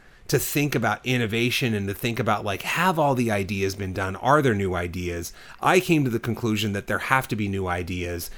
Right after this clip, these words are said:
and that they simply exist in the synthesis of other ideas in new and inventive ways,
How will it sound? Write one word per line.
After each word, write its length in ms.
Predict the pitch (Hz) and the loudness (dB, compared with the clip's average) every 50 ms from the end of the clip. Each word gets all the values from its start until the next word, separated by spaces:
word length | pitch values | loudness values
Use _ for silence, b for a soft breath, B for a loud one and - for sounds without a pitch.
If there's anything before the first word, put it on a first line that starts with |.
| B B B | B B B
and 200 | B 107 104 101 | B -4 -2 -2
that 100 | 98 95 | -2 -4
they 100 | - 107 | -4 -2
simply 480 | 95 - - 131 117 110 117 120 110 104 | -2 0 0 0 -2 -2 -2 -2 -2 -2
exist 380 | 98 87 92 107 101 95 - - | -2 -4 -4 -4 -4 -4 -4 -4
in 100 | 98 90 | -4 -4
the 80 | 90 | -2
synthesis 680 | - - - - 120 113 - 127 107 - 120 110 - - | 0 2 2 2 2 0 0 -2 -2 0 0 -2 -2 -4
of 100 | 104 - - | -6 -8 -6
other 300 | 101 101 101 107 110 120 | -6 -4 -2 0 2 2
ideas 580 | 123 127 131 123 135 131 135 135 143 139 123 - | 4 2 2 2 0 0 2 2 2 2 0 -2
in 300 | - 95 98 98 92 92 | -6 -6 -4 -4 -2 -2
new 220 | 98 101 98 98 | -2 0 0 0
and 100 | 95 90 | -2 -2
inventive 480 | 85 80 78 82 82 80 80 78 80 - | -4 -6 -10 -12 -12 -12 -12 -14 -14 -16
ways, 420 | - 73 - - - - - - | -16 -16 -16 -16 -14 -14 -14 -14